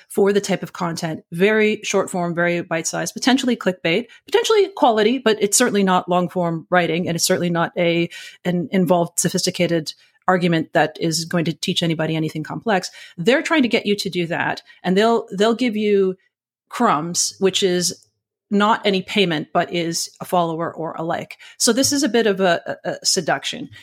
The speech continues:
And the way to snap out of that is to realize that in business, you don't have a business until you get one dollar from one person for one product or service, right? So on Substack, sometimes people, uh, oh, you know,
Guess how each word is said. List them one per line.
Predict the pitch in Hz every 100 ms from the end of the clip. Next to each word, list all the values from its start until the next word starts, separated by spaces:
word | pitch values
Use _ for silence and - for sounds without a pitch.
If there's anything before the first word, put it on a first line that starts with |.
| -
And | 208 214
the |
way | 233 294
to | 247 240
snap | - 240 233 233
out | 233 226
of | 185
that | 175 - 170 - 190
is | 185
to | - 202
realize | 233 226 185 165 160
that | 170 175
in | 190
business, | 185 277 254 156 190 - - - - _ -
you | 214
don't | 240
have | 233 269
a | 233
business | 170 147 156 170 - -
until | 170 190
you | 180
get | 185 180 - _ _ _ _ -
one | 196 208 202
dollar | 180 175 175
from | 180
one | 175 175
person | 165 160 165
for | 165
one | 165 175
product | 151 143 -
or |
service, | 240 220 285 113 -
right? | 175 - - -
So | - 220
on | 208 208
Substack, | 202 302 330 - - 160 165 - - -
sometimes | 240 233 247 240
people, | 214 190 190 -
uh, | 175
oh, |
you | 202 190
know, | 170